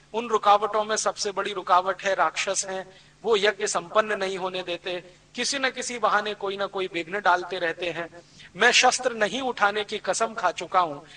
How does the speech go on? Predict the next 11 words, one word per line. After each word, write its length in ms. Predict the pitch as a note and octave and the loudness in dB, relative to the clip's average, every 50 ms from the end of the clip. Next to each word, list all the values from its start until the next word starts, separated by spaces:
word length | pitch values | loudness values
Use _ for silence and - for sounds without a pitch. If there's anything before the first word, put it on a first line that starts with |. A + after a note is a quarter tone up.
| - - - | -18 -4 0
वरना 280 | E3+ G3 G#3 A3 A3+ A3+ | 2 2 4 6 4 4
मैं 180 | A3 A3+ A3+ | 4 2 0
स्वयं 340 | G#3+ - - G#3 G#3+ A#3+ C4 | 0 0 2 2 4 4 2
इन 260 | C4 C4+ B3 A3 A3 G3 | 0 -2 -8 -8 -2 0
राक्षसों 460 | G3 F3+ F3+ - - G#3 F#3+ - G3+ | 2 2 2 0 -4 -6 -6 -8 -6
का 140 | F#3+ - G#3 | -2 0 0
संहार 440 | F#3 - F3+ E3 D#3 D3+ D#3+ F3 F3 | 0 0 -4 -6 -2 0 0 0 0
करने 360 | D#3+ F3+ E3+ E3+ F3 E3+ E3+ | -2 -4 -4 -4 -4 -6 -6
में 180 | E3 E3 E3 D#3+ E3 D#3+ - _ | -6 -6 -6 -8 -10 -18 -12 _
समर्थ 440 | - - G#3 A3 A#3+ B3 A3 - - D3 | 2 4 6 8 8 6 4 4 -2 -12
हूं। 80 | D3 C#3 | -14 -16